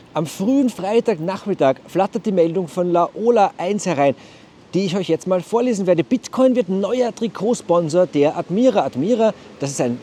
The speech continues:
Team in der zweiten österreichischen Bundesliga, die praktischerweise erste Liga heißt.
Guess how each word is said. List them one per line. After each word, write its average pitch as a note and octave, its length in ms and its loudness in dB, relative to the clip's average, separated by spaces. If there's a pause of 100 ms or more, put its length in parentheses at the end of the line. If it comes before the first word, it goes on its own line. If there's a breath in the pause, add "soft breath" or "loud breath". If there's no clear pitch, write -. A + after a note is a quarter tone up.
Team A3+ 300 0
in D#3 80 -4
der A#2 160 -4
zweiten F#3+ 480 0
österreichischen D#3+ 640 0
Bundesliga, G#3+ 560 2
die E3+ 80 0
praktischerweise C#3+ 800 0
erste D3+ 500 0
Liga G3 400 0
heißt. G#3+ 380 -2